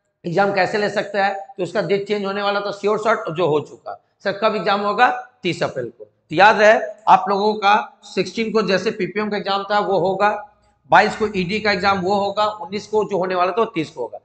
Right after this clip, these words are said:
सर ये तेरह, अठारह और बीस, ये सर B और बीएससी के लिए जो date गिरा है,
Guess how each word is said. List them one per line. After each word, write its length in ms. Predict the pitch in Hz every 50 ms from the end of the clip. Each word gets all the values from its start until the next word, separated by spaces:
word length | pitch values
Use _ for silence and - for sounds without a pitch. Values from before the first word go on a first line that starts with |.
| _ _ _ _
सर 160 | - 202 202
ये 100 | 208 220
तेरह, 360 | - - - 180 190 196 214
अठारह 360 | 202 190 - 160 170 180 190
और 140 | 196 196 190 170 170
बीस, 240 | 190 214 226 - - _ _ _ 156
ये 80 | 180
सर 200 | 180 196 190 170
B 200 | 156 147 175 190
और 80 | 202 180
बीएससी 340 | 156 175 180 175 - 220 208
के 100 | - 208
लिए 120 | 208 208
जो 100 | 196 208
date 260 | 185 165 196 202 - -
गिरा 180 | 190 190 196 190
है, 280 | 190 196 190 190 -